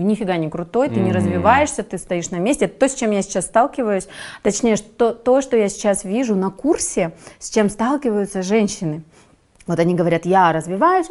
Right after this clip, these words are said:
Speaker 1: а муж не развивается».
Speaker 2: Мгм.
Speaker 1: И вот это, здесь включается вот это наше духовное эго, когда мы думаем: «Я лучше, а ты хуже».
Speaker 2: Мгм.
Speaker 1: Но на самом деле, если так рассматривать, я эту тему, кстати, очень хорошо, а, изучала, мне тоже было интересно.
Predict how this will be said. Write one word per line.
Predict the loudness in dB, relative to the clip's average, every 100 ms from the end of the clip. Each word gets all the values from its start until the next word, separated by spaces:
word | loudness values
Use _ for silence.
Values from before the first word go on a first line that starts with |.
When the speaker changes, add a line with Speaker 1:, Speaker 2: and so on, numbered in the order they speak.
| -6
Speaker 1:
а |
муж | -2 -2 -2
не | -4
развивается». | -6 -8 -8 -4 -4 -4 -8 -8
Speaker 2:
Мгм. | -6 -4 -6 -4
Speaker 1:
И | 0
вот | 2
это, | 2 4
здесь | 2
включается | 2 -8 -4 -4 -4
вот | -8 -6
это | -6
наше | -4 -4 -6 -6
духовное | -6 -2 -2 0 -4 -4
эго, | -4 -2 -2 -4 -8
когда | -10 -6
мы | -6
думаем: | -6 -4 -4 -6 -8
«Я | -2 0 0
лучше, | -2 -4 -4 -4 -6 -8
а | -12
ты | -8 -8
хуже». | -8 -10 -10 -12
Speaker 2:
Мгм. | -8 -6 -4 -4 0
Speaker 1:
Но | 4 4 4
на | 4
самом | 2 2 4 4 4
деле, | 6 6 4
если | 0 0
так | 0 0
рассматривать, | 0 -4 -2 0 0 -2
я | -2
эту | -4
тему, | -2 -2
кстати, | -2 -2 -2
очень | -4 -6
хорошо, | -6 -6 -2 0 0 -4 -18 -20 -10
а, | -4 -2
изучала, | -2 -2 0 2 4
мне | 2
тоже | 2 0
было | 0 -2 -2
интересно. | -4 -2 -2 -2 -6 -10